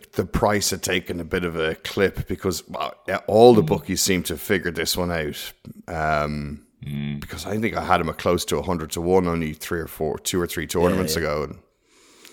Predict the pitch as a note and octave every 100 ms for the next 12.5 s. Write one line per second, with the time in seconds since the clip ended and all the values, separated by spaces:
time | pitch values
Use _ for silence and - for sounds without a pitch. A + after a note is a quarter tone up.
0 | - - D#2 G#2 G2+ A2 A2 - G2+ E2+
1 | - F#2+ F2 E2 F#2+ D#2 D#2+ D#2+ - -
2 | - - G2+ F#2+ - F#2 E2 E2+ - F#2
3 | E2 F2+ E2+ E2 E2+ F#2 D#2+ E2+ D#2 D#2
4 | E2+ F2+ - F2 D2+ - F#2+ F#2+ F2+ -
5 | - G2 G2 F2+ D#2+ F2 E2+ D2 - -
6 | F2 D2+ C#2+ C2 - - A2 G2+ F2 E2+
7 | D#2+ D#2+ D#2 - - D#2+ D2+ - - -
8 | - - - G#2 A2+ F#2 E2+ _ _ _
9 | _ - F#2+ G2+ G2+ F2+ F2+ F2 E2+ -
10 | E2 D#2+ - - E2+ D#2+ D#2 F2 D#2+ D#2
11 | D#2 D#2 - _ F2+ F2 D#2 F2 E2 D2+
12 | E2 D#2+ - -